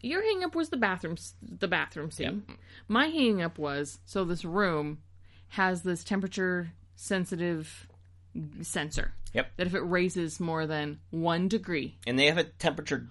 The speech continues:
Speaker 2: gauge.
Speaker 1: One
Speaker 2: It's
Speaker 1: degree.
Speaker 2: giving point one, point two, point three.
Speaker 1: Yes. So this was my rant in my, in my head.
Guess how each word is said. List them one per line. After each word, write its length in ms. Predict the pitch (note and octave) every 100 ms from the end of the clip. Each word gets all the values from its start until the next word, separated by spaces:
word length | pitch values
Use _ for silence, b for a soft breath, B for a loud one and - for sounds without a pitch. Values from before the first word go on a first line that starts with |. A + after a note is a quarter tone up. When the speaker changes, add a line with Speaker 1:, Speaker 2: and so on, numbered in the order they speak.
| -
Speaker 2:
gauge. 280 | C4+ - G#3+
Speaker 1:
One 220 | A#3 C#4+
Speaker 2:
It's 100 | D4
Speaker 1:
degree. 320 | G#3+ G3 F#3
Speaker 2:
giving 280 | C#3 B2+ A#2+
point 260 | - C#3 B2+
one, 280 | A2 A2
point 260 | A2+ C3+ -
two, 260 | - G#2 G2+
point 240 | B2 -
three. 80 | B3
Speaker 1:
Yes. 420 | C4+ G3 - - b b
So 220 | - B3+
this 200 | B3 D#4
was 140 | D4+ B3+
my 220 | A#3 G#3+
rant 400 | G3+ F#3+ F#3 - - -
in 180 | F3+
my, 460 | F3 E3+ E3 E3 D#3+ -
in 140 | E3 D#3+
my 160 | D3+
head. 320 | C#3+ C3 B2